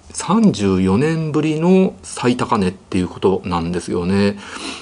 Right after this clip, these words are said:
なんだけれど、その私たち庶民は、その景気が良くなった実感がないのは、これなんでなんですかっていうご質問。まあ、これからお答えしましょうかね。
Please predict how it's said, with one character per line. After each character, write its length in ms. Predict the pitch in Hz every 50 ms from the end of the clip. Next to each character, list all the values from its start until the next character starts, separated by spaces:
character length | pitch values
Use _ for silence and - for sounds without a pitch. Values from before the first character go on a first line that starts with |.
| - - - -
な 140 | 147 165
ん 120 | 185 190 165
だ 140 | 139 123 -
け 120 | - 110
れ 140 | 98 98 98
ど、 380 | 107 123 123 107 95 92 92
そ 100 | 95 -
の 140 | 107 98 101
私 260 | 104 107 - 196 196
た 120 | - 165 147
ち 120 | - -
庶 60 | -
民 300 | 160 151 147 135 127 131
は、 420 | 143 151 143 131 110 92 87 87 - - - - - - -
そ 60 | -
の 40 | 107
景 180 | - - 143 147
気 120 | - -
が 80 | 151 139
良 100 | 147 147
く 100 | - 135
な 100 | 117 120
っ 60 | - -
た 120 | - 95 85
実 200 | 98 98 92 -
感 160 | - 131 131
が 120 | 123 120
な 120 | 123 135 135
い 80 | 117
の 180 | 95 92 90 92
は、 280 | 92 98 98 92 85 - -
こ 80 | 127
れ 40 | 120
な 140 | 104 120 131
ん 60 | -
で 80 | 113 98
な 100 | 98 95
ん 60 | 90
で 60 | 87
す 60 | - -
か 80 | 123 117
っ 60 | -
て 140 | - - 107
い 40 | 92
う 60 | 87
ご 100 | 92 90
質 140 | - - 107
問。 200 | 95 98 123 120
ま 100 | - 110
あ、 20 | -
こ 80 | -
れ 80 | 127 127
か 80 | 143
ら 100 | - 143
お 220 | 131 131 - - -
答 200 | - 127 - 110
え 40 | 98
し 120 | - -
ま 80 | 113 95
し 80 | - 120
ょ 40 |
う 40 | 92
か 100 | - 92
ね。 160 | 90 92 87